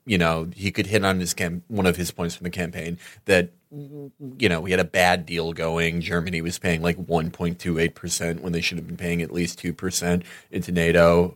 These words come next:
Only nine countries were paying the minimum. But, uh, the emphasis was gonna go off nato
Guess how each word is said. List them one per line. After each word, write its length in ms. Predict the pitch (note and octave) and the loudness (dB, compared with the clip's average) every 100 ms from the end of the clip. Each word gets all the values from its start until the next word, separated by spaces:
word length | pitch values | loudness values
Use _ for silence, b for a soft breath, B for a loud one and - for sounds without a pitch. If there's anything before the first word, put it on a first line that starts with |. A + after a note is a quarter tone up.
| _ - | _ 2
Only 220 | F#2+ F#2+ | 4 6
nine 320 | E2+ E2+ F2 | 6 4 2
countries 500 | F2 F2 F2+ F2+ F2 | 0 -2 0 0 0
were 120 | F2+ | -4
paying 400 | F#2 E2 E2+ F2 | -2 0 0 -2
the 240 | E2 D#2+ D#2 | 0 0 -2
minimum. 600 | E2+ E2 E2 F2 F2 - B B B B B | -2 -2 2 4 4 0 B B B B B
But, 420 | - A2 F#2+ G2+ _ - | -4 2 2 0 _ -4
uh, 640 | G2+ G2 F#2+ G2 G2 G2 F#2 _ _ | 4 6 6 6 4 2 -2 _ _
the 220 | C3 B2+ B2 | -6 2 2
emphasis 440 | B2 A#2+ B2+ A2 | 2 0 0 0
was 140 | G#2+ | -4
gonna 180 | F#2+ G#2 | -4 -4
go 280 | F#2+ F#2+ - | 2 2 2
off 380 | E2+ F#2 G2 - | 6 8 8 4
nato 580 | F#2+ F2 F2 E2 D#2+ | -4 2 4 4 2